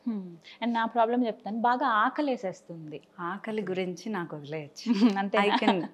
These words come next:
Speaker 2: take a hold on
Speaker 1: ఓకే.
Speaker 2: it.
Speaker 1: So, మెయిన్ ప్రాబ్లం అది, ఆకలేసినప్పుడు ఇంకా తినేస్తాను. ఇప్పుడు మార్నింగ్ నుంచి ఏం తినకపోయినా మధ్యాహ్నం పోనీ స్కిప్ చేసిన, అంటే ఉండగలిగిన ఒక యాపిల్ తినేదన్న ఫ్రూట్,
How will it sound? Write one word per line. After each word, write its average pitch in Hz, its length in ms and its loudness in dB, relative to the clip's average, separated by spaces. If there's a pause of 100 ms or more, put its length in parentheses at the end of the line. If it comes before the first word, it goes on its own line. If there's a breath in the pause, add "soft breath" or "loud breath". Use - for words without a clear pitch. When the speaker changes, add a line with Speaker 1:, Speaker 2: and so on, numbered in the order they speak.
(300)
Speaker 2:
take 226 220 2
a 247 60 2
hold 233 380 6
on 220 100 8
Speaker 1:
ఓకే. 202 140 2
Speaker 2:
it. 185 180 -6
Speaker 1:
So, 214 160 -2
మెయిన్ 247 240 4
ప్రాబ్లం 226 380 4
అది, 196 120 0
ఆకలేసినప్పుడు 254 600 0
ఇంకా 254 160 4
తినేస్తాను. 220 400 -6
ఇప్పుడు 190 140 -4
మార్నింగ్ 220 360 8
నుంచి 262 240 6
ఏం 247 100 6
తినకపోయినా 226 400 2
మధ్యాహ్నం 214 400 4
పోనీ 226 180 -2
స్కిప్ - 360 -4
చేసిన, 208 280 2
అంటే 190 180 2
ఉండగలిగిన 220 600 6
ఒక 185 180 -4
యాపిల్ 190 300 2
తినేదన్న 175 360 -6
ఫ్రూట్, 156 320 -10